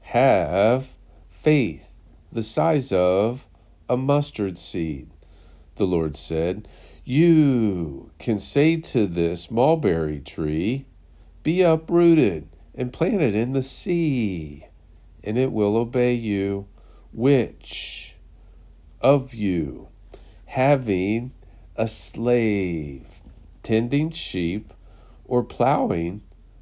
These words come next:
will say to him when he comes from the field,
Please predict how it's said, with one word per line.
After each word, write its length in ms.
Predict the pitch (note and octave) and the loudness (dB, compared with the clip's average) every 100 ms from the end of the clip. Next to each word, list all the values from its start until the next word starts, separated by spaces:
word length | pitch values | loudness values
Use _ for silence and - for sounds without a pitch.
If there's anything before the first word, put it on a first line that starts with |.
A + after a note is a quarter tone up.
| - | -10
will 120 | - | -8
say 300 | A2+ - D3 | -6 -2 0
to 160 | C3+ A#2 | 2 0
him 560 | G#2+ D3 C#3+ B2+ B2+ B2+ - - - - - - | 0 0 0 -2 -4 -14 -20 -20 -20 -20 -20 -8
when 200 | A2 A2 | 0 0
he 260 | G#2+ F3 - | 0 -4 -4
comes 480 | - G2 F#2 G2+ | -2 -2 -2 -4
from 300 | - - D3 | -8 -2 -2
the 120 | C#3 G#2 | 0 -4
field, 640 | - D3+ D3 A#2 D#2+ | -2 0 0 0 -4